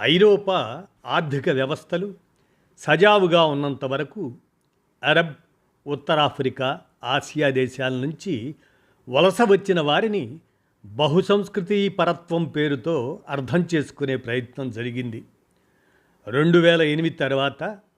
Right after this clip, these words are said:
ఆర్థిక ప్రగతి తగ్గుముఖం పట్టడంతో యూరోపియన్ దేశాల్లోని తీవ్ర జాతీయవాద పార్టీలు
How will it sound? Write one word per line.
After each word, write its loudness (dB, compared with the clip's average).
ఆర్థిక 0
ప్రగతి -4
తగ్గుముఖం 0
పట్టడంతో -6
యూరోపియన్ 4
దేశాల్లోని -2
తీవ్ర 4
జాతీయవాద 0
పార్టీలు -4